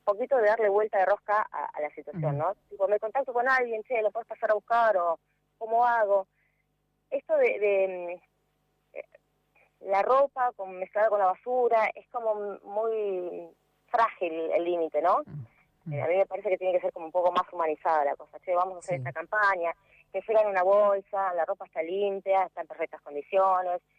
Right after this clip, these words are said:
Speaker 1: Si el cierre está roto, le cambiamos el deslizador o le mandamos a cambiar. Es el tema de humanizar, no es, "Uh,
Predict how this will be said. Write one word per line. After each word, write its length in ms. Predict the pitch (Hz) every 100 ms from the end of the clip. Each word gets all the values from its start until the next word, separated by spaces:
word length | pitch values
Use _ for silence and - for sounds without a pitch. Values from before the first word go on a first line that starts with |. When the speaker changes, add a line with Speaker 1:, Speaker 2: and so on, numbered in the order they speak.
| _ _ _ -
Speaker 1:
Si 220 | 180 180
el 120 | 170
cierre 220 | - 196
está 140 | - 180
roto, 380 | 202 208 214
le 140 | 185 175
cambiamos 320 | 156 165 180
el 80 | 170
deslizador 720 | 160 156 - 151 170 214 220
o 40 | 180
le 80 | 156
mandamos 360 | 151 170 180
a 40 | 160
cambiar. 400 | 160 190 190 175 _ _ _ _ _
Es 140 | 208 247
el 100 | 254
tema 180 | 254 269
de 60 | 226
humanizar, 480 | 202 180 180 190
no 80 | 185
es, 80 | 208 -
"Uh, 160 | 208